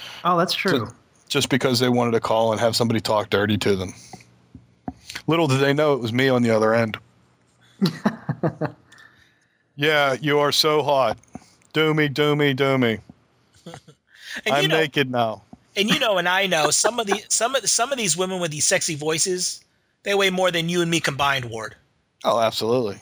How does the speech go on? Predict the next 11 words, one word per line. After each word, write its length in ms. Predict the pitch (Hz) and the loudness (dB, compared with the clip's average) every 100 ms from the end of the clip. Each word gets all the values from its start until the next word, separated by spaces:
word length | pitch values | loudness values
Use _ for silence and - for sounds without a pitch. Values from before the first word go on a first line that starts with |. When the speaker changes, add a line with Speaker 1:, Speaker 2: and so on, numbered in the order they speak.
| - | -6
Speaker 2:
That, 240 | 135 156 147 | -2 -2 0
that 120 | 185 | -2
was, 240 | 156 - | -2 -8
remember 300 | 156 165 185 | -4 -2 0
the 100 | 160 | 0
Aerosmith 460 | 151 160 160 175 156 | 0 -2 -2 -4 -2
video? 440 | 170 175 180 165 - _ _ _ - | -2 0 0 -4 -8 _ _ _ -6
Speaker 3:
Uh-huh. 280 | 147 160 190 - _ _ _ _ | -2 0 -2 -6 _ _ _ _
Speaker 2:
When, 640 | 139 143 127 135 117 127 139 - _ | -4 -2 -4 -10 -12 -14 -16 -20 _
when, 300 | - 147 143 | -8 -2 0
uh, 320 | 139 131 123 | 2 2 0